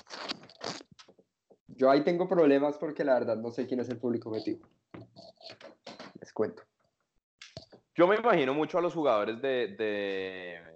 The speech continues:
Speaker 2: calabozos y dragones y cosas así, ¿me entiende? Creo que es un
Speaker 1: Sí.
Speaker 2: público muy reducido, es lo que me preocupa. Ahora, que es útil para ellos, pues, pues yo sí creo que está cumpliendo,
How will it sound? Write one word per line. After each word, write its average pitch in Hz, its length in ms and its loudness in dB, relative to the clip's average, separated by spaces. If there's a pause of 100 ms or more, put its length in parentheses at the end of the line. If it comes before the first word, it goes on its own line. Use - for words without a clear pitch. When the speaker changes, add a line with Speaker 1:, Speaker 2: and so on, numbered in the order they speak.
(400)
Speaker 2:
calabozos 117 400 2
y 147 120 -2
dragones 98 540 -2
y 95 60 -14
cosas 98 280 -10
así, 95 220 -10 (420)
¿me 95 80 -16
entiende? 95 360 -12 (880)
Creo 139 160 4
que 151 140 2
es 113 80 0
un 113 80 2
Speaker 1:
Sí. - 40 0
Speaker 2:
público 139 320 0
muy 113 220 -10
reducido, 113 460 -6 (280)
es 90 120 -8
lo 92 80 -14
que 107 100 -20
me 104 100 -8
preocupa. - 460 -20 (420)
Ahora, 98 280 0
que 101 180 -2
es 98 160 -10
útil 135 340 -6
para 147 260 2
ellos, 262 360 -4
pues, 90 180 -14 (200)
pues 78 180 -16
yo 82 160 -12
sí - 140 -14
creo - 280 4
que - 60 -14
está - 180 -6
cumpliendo, 147 800 -4